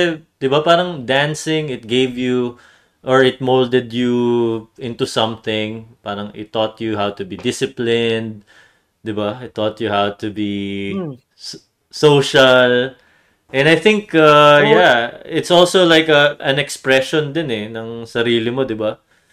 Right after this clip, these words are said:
Speaker 1: When, when you
Speaker 2: Mm-hmm.
Speaker 1: dance or when you
Speaker 2: Ah,
Speaker 1: move.
Speaker 2: na-adapt ko yun, ah. Na-adapt ko yun sa gaming. Kasi,
Speaker 1: Yan, yeah.
Speaker 2: that time,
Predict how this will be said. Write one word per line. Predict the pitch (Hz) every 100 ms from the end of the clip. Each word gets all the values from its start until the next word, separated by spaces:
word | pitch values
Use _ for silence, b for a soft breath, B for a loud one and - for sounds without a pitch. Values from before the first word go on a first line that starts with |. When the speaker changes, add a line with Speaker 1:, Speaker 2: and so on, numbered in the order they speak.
| _ _
Speaker 1:
When, | 113 113 104
when | 113
you | 113 110
Speaker 2:
Mm-hmm. | 127
Speaker 1:
dance | 131 123 120
or | 104 104 107
when | 117 269
you |
Speaker 2:
Ah, |
Speaker 1:
move. | 302 269
Speaker 2:
na-adapt | 285 277 277
ko |
yun, | 240 254 202
ah. | 170
Na-adapt | 180 196 202 214
ko | 214
yun | 214 196
sa | 208
gaming. | 165 156 139 139 123 95 _ _ _ _ _ _ _
Kasi, | 226 233 185 139 135 147
Speaker 1:
Yan, | 110
yeah. | 110 107 - _ _ _ _ _ _ _ _ _ _
Speaker 2:
that | 190 254 -
time, | 165 160 151 160 165